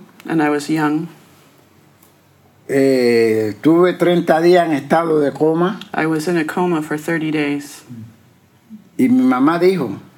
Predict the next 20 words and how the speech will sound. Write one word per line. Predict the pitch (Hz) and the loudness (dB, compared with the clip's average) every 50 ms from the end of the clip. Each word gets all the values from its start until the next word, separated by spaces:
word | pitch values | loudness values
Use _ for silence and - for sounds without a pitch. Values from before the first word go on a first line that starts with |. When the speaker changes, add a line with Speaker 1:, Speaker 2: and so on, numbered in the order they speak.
| - - - _ _ _ _ _ _ - - - | -20 -20 -20 _ _ _ _ _ _ -20 -8 -2
Speaker 2:
que | 139 143 | 0 0
era | 156 165 175 165 - | 2 2 0 -2 -2
creyente. | - 147 151 147 143 143 147 143 127 113 - - 110 117 143 175 - - - - - - _ - - - - - _ _ _ _ _ _ _ | 0 2 2 4 4 4 4 4 2 0 -2 -4 -4 -4 -6 -8 -10 -16 -20 -20 -20 -20 _ -20 -20 -20 -20 -20 _ _ _ _ _ _ _
Speaker 1:
My | - 156 151 151 147 | -4 -2 0 0 0
mother, | 151 170 175 180 165 156 160 160 | 0 0 0 0 0 -2 -2 -2
who | 160 175 170 | -4 -4 -2
was | 160 156 147 | -2 -2 -4
a | 151 | -4
believer, | 139 - 156 151 160 160 156 147 139 139 139 139 - - _ _ _ _ _ _ _ _ _ _ _ _ _ - | -4 -4 -2 -2 -2 -2 -2 -4 -4 -6 -8 -8 -12 -20 _ _ _ _ _ _ _ _ _ _ _ _ _ -8
Speaker 2:
Que | - 117 | -6 -6
si | - - 120 123 | -4 -2 0 2
yo | 135 143 | 2 2
me | 165 175 180 | 2 0 0
salvaba, | 175 - 190 165 156 156 156 160 156 156 185 214 208 - - _ _ - - - _ _ _ _ _ _ _ _ _ _ _ _ _ _ _ _ _ | 0 -2 -2 -2 0 0 0 0 0 0 -2 -6 -8 -14 -20 _ _ -20 -20 -20 _ _ _ _ _ _ _ _ _ _ _ _ _ _ _ _ _
ella | - 117 120 113 110 107 104 | -4 0 0 2 2 0 0
me | 101 104 104 | 0 0 0
iba | 107 113 117 | 2 0 0
a | 117 | -2
hacer | - - 135 127 | -2 -2 -2 -2
santo. | 113 - - 202 190 175 139 113 - - | -2 -2 -2 0 0 0 -2 -4 -6 -12